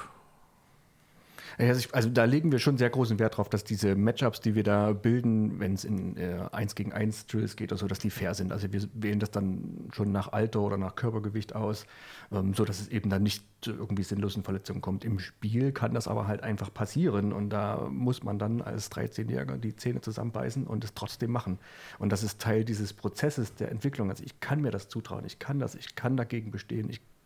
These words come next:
komm dagegen an, ich bin vielleicht sogar schneller als der. Der ist größer und schwerer als ich, aber ich bin schneller und so weiter. Das muss man mental einfach, ähm, den Jugendlichen vermitteln. Und ich glaub, darin besteht einfach das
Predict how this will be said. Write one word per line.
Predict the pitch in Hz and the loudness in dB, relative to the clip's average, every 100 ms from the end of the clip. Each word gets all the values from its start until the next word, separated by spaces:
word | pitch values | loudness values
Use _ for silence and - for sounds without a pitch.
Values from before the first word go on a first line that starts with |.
| - | 0
komm | 139 | 2
dagegen | 131 110 107 | 2 0 -2
an, | 107 107 | -2 -2
ich | 104 | -2
bin | 135 | -4
vielleicht | 135 110 | -2 -2
sogar | 113 143 | -2 -2
schneller | - 214 185 | 2 4 4
als | 127 - | 2 0
der. | 101 101 - - - - - | 0 0 -4 -16 -16 -10 2
Der | 123 | 2
ist | 131 | 2
größer | - 160 170 | 4 2 4
und | 170 | 0
schwerer | - 170 165 | 2 2 2
als | 131 | 0
ich, | 135 | -2
aber | 131 127 | -2 -2
ich | - | -4
bin | 135 | -4
schneller | 135 143 - | -2 0 0
und | - | -2
so | |
weiter. | 104 | -2
Das | 123 - | -2 0
muss | 139 135 | 0 4
man | 113 110 - - - - - | 4 2 -2 -20 -20 -12 2
mental | 110 113 117 120 139 | 4 4 4 6 6
einfach, | 120 107 101 98 - - | 2 0 0 -4 -10 -4
ähm, | 98 110 | -2 -2
den | 107 101 101 98 104 - | 0 0 0 -2 -6 -4
Jugendlichen | 104 113 107 98 98 | -2 0 0 -2 -2
vermitteln. | 95 110 98 90 | 0 0 0 -2
Und | |
ich | 95 | -2
glaub, | - 98 - | -4 -6 0
darin | 101 120 101 | 2 4 2
besteht | 95 - 104 | 0 -4 -4
einfach | 104 95 98 - _ _ _ | -4 -4 -6 -10 _ _ _
das | - 98 | -8 -8